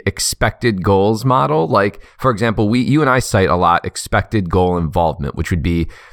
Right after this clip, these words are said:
the, you know, expected goals plus the expected assists. But I had this thought and I just wanted to discuss it and float it and see what you think. But isn't eye test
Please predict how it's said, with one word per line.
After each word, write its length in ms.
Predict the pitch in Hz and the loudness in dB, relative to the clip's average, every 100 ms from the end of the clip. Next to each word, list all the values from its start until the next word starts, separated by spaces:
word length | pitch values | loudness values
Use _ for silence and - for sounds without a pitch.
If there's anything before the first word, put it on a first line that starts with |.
| - | -12
the, 160 | - 90 | -4 -2
you 120 | - 98 | 0 -2
know, 100 | 80 | -2
expected 540 | - - 101 104 76 | -4 -4 -2 -4 -2
goals 480 | 80 104 104 101 - | 0 2 4 2 -2
plus 300 | - 98 - | -2 -2 -2
the 100 | 82 | -6
expected 520 | 82 - 90 - 80 | -6 -4 -4 -2 -2
assists. 500 | 76 - 76 - - - - - - | -2 -2 -4 -4 -8 -14 -18 -12 -2
But 300 | 151 - - _ | 0 0 -6 _
I 80 | - | -2
had 200 | 180 190 | 2 2
this 160 | 196 - | 0 -2
thought 240 | - 127 | 2 2
and 80 | 123 | 2
I 60 | 113 | -2
just 160 | 110 | -2
wanted 240 | 127 113 95 | 0 0 0
to 80 | 95 | -2
discuss 440 | 90 - 101 90 | -2 0 -2 2
it 280 | 104 95 - - | 2 0 -2 -4
and 180 | 90 | -2
float 240 | - 95 87 | 0 0 2
it 220 | 80 - - | 0 -4 -4
and 160 | 85 80 | -4 0
see 120 | 95 | -2
what 100 | 80 | 0
you 80 | 80 | -2
think. 260 | 80 71 | -2 -2
But 260 | - 90 - - _ _ _ _ - | -2 -4 -8 -20 _ _ _ _ -2
isn't 340 | 208 254 240 - | 0 0 -2 -2
eye 280 | 107 113 147 | 2 2 2
test 680 | 151 - 101 120 - - - | -4 -2 0 0 -4 -14 -20